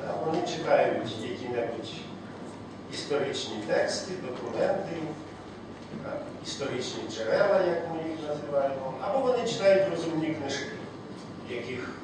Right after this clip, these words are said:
попередники все нам розказали. От в будь-якій книжці, в будь-якому загальному нарисі історії давньої Русі чи історії давньої Руської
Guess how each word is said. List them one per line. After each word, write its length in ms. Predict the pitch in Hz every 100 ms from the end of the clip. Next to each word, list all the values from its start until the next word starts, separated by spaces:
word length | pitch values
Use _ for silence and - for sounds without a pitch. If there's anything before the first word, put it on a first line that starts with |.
| - -
попередники 800 | - - - 160 160 - - - - - - - - -
все 120 | 156
нам 160 | 151 143
розказали. 640 | - 113 - - - - - - - - - - - - -
От 120 | 196
в 140 | 190 277
будь-якій 640 | 226 220 220 214 180 160 - 175
книжці, 640 | 180 180 160 - - - - - -
в 80 | 170
будь-якому 560 | 170 156 156 156 151 147 151
загальному 560 | 147 151 147 143 - 131
нарисі 440 | 135 127 120 120 120 120
історії 600 | - 123 120 117 113 113 104 - - - - 214
давньої 420 | 196 196 240 349 370
Русі 200 | - 160
чи 300 | 147 - 135
історії 420 | - 139 123 120
давньої 260 | 123 120 120 123
Руської 280 | 123 -